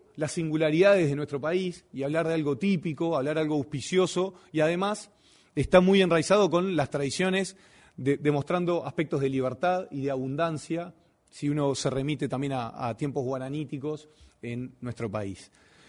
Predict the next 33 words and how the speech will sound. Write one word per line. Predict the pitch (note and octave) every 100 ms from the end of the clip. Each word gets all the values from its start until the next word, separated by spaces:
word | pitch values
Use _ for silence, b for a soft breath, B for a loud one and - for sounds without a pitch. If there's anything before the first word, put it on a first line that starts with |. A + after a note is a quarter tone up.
| b
También | E3+ A3+
es | D#3+
un | F3
nombre | E3+ D#3
mucho | D#3
más | C#3 C3+
fácil | C#3+ C#3+ B2
de, | A#2+ G#2+
de | B2
escribir | B2 C#3+ E3
y, | C#3
y, | C3 A#2+ A2 G2+
y | B2+
memorizar. | A#2+ A2+ A#2 A2 F#3 E3 G#2+ - -
Decir, | B2+ E3 D3+
bueno, | D#3+ C#3+
yo | D#3+
soy | F#3+
beneficiario | E3 D#3+ C3+ C3+ F#3 E3+
de |
la | D#3+
beca | D3+ D#3+ D3+
Gutiá | C3+ D3+ E3+
es |
mucho | D#3 D3
más | C3+
fácil | C3+ D3 B2+
que | A#2+
todo | A2+ C#3
ese | C3 B2+
nombre | C#3 C#3+ B2+
y |
esas | C3 C#3+ B2